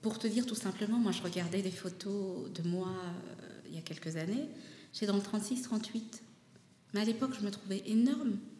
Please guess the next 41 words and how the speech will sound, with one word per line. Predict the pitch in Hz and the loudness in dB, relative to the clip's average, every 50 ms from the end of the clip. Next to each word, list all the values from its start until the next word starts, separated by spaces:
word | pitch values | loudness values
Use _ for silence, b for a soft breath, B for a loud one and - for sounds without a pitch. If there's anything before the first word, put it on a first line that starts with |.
| - - - - - 196 190 | -18 -18 -16 -12 -10 -8 -6
parce | - 196 - | -4 -4 -4
que | - - 220 | -2 -2 0
la | 202 196 202 | 0 0 0
personne | 202 208 196 - - - 226 220 214 220 | 0 -2 -4 -2 -4 0 0 2 2 2
que | 214 - | 2 0
j'aimais | 185 175 180 180 180 | -2 0 0 0 0
le | 175 | 0
plus | 180 175 185 185 | -2 -2 -2 0
au | 196 | 2
monde | 220 269 294 269 240 | 2 4 6 6 6
me | 208 196 190 | 8 6 6
rappelait | 190 - 208 208 208 - - 262 | 4 4 0 -2 -2 -2 0 2
que | 240 | 2
j'étais | 208 190 - 185 | 2 2 2 0
grosse. | 160 170 165 185 190 190 - - - - - - - B B B B B B B B B B B B B - | 0 0 0 0 0 0 -2 -2 -4 -4 -6 -10 -14 B B B B B B B B B B B B B 2
Et | 226 220 | 2 4
quand | 226 - 311 - | 4 2 -2 -2
je, | - - 202 180 175 - | -2 -2 -4 -4 -4 -4
je | 180 | -4
vois | 156 151 170 208 247 | -6 -4 -4 -4 -2
ça, | 254 240 - - 196 214 240 - - B 214 208 202 190 B B B B - - | 0 -2 -2 -2 -4 -8 -8 -10 -12 B -12 -12 -12 -12 B B B B -10 -6
et | - | -2
je | 165 - 196 | 0 2 2
me | 185 190 | 2 2
vois | 185 240 277 | 2 0 0
aujourd'hui, | - - 202 196 240 247 | 0 0 0 2 4 6
mais | 226 185 | 6 6
que | - | 4
je | - | 2
me | 190 | 0
sens | 180 - 185 175 - | 0 0 -2 -2 0
tellement | 262 269 262 240 208 190 | 2 4 4 4 4 4
mieux | 185 196 202 220 214 | 4 4 4 2 2
dans | - 170 160 | 0 0 -2
ma | 165 156 160 - - | -2 -4 -4 -4 -2
tête | 220 214 214 - 190 | -2 -2 -2 -2 -4
et | 170 | -4
dans | 156 143 | -4 -4
ma | 131 131 127 - - - | -4 -4 -6 -6 -4 -2
peau, | 190 214 294 359 - B B B B B B B B B B B B B B B B B B B B B - - - - - | -2 -2 -2 -4 -8 B B B B B B B B B B B B B B B B B B B B B -20 -20 -20 -16 -6
voilà, | - 214 220 262 | -4 -2 0 0